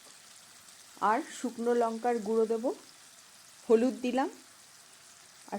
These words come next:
শুকনো লঙ্কা দেব হাফ চামচ মতো। হাফ চামচেরও কম দিয়েছি শুকনো লঙ্কার গুঁড়ো, কারণ যেহেতু আমি কাঁচা লঙ্কা দিয়েছি,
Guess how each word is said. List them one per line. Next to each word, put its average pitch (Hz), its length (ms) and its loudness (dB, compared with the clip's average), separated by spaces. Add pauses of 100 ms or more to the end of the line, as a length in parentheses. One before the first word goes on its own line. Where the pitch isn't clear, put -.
শুকনো 220 280 -4
লঙ্কা 220 340 0
দেব 226 220 -2
হাফ 269 200 2 (100)
চামচ 185 280 -4 (120)
মতো। 139 220 -14 (3500)
হাফ 208 140 4 (100)
চামচেরও 330 460 2
কম 247 300 2
দিয়েছি 220 340 -2
শুকনো 196 320 -6
লঙ্কার 185 360 -2
গুঁড়ো, 156 260 -6 (440)
কারণ 226 240 4
যেহেতু 262 360 6
আমি 262 300 4
কাঁচা 233 320 4
লঙ্কা 247 320 6
দিয়েছি, 226 460 2